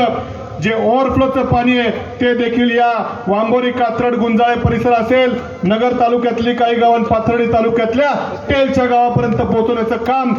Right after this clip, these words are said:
या पाच वर्षामध्ये आपण केलेलं आहे. मी खोटं बोलेल, ते खोटं बोलतील, पण आकडे मात्र काही खोटं बोलू शकत नाहीत. कधी कधी ते एक एक टीएमसी पाणी या वांबोरी चारीला आपण द्यायचं काम त्या ठिकाणी केलेलं आहे.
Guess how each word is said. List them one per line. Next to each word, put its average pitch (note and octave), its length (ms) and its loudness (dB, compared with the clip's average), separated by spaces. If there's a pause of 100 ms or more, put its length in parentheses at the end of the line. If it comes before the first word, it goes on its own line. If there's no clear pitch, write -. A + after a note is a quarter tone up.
(180)
या A3+ 160 4
पाच A3+ 340 0
वर्षामध्ये G#3+ 440 0
आपण G3 220 0
केलेलं F3+ 280 0
आहे. - 440 -4 (180)
मी C4 140 2
खोटं A#3+ 260 2
बोलेल, B3+ 320 2
ते B3 140 2
खोटं A#3+ 240 0
बोलतील, B3 420 2
पण - 300 -4 (100)
आकडे B3 320 -2
मात्र A#3+ 320 0
काही A#3 180 0
खोटं A3+ 300 0
बोलू A3 180 2
शकत G#3 360 0
नाहीत. G3+ 160 2 (500)
कधी A3+ 160 0
कधी A#3+ 180 0
ते A3 280 -2
एक G#3+ 120 0
एक C4 200 -2
टीएमसी C4 400 2
पाणी C4+ 340 0 (340)
या A#3+ 120 2
वांबोरी B3 380 0
चारीला A#3+ 300 0
आपण A#3 260 -2
द्यायचं A3+ 260 -4
काम G#3+ 220 -2
त्या G#3 120 2
ठिकाणी G3 320 2
केलेलं F3+ 300 2
आहे. F3+ 80 0